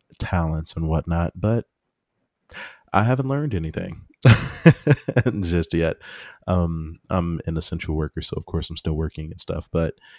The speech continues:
um, yeah, no, I'm trying to figure out what skills I want to actually learn. I've been thinking about picking up coding or taking an I T, um, program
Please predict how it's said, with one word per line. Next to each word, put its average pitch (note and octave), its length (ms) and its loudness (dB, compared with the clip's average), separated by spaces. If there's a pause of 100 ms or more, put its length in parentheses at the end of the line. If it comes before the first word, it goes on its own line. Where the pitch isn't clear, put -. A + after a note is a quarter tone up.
(400)
um, D2+ 600 0 (1160)
yeah, C#3 160 8
no, C#3+ 180 6
I'm G2 100 4
trying A#2+ 140 4
to A#2+ 80 0
figure A2+ 240 2
out F#2+ 60 6
what E2+ 420 0
skills F#2+ 580 2
I - 40 -2
want F2+ 240 0
to F2 80 -2
actually E2+ 360 -2
learn. E2+ 340 -2
I've F2+ 120 0
been F2 140 -4
thinking E2 340 -4
about D#2 380 -2 (720)
picking F2+ 280 0
up D#2+ 200 -4
coding F2+ 760 2
or D#2 460 -2 (100)
taking D#2+ 300 -8
an D2+ 180 -8
I D#2+ 220 -6
T, E2 460 -8 (120)
um, - 560 -10 (380)
program E2+ 680 -2